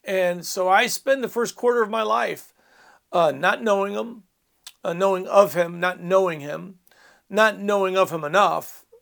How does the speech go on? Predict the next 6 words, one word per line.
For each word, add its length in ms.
obviously. 680
Um, 600
but 340
an 120
instance 500
happened 680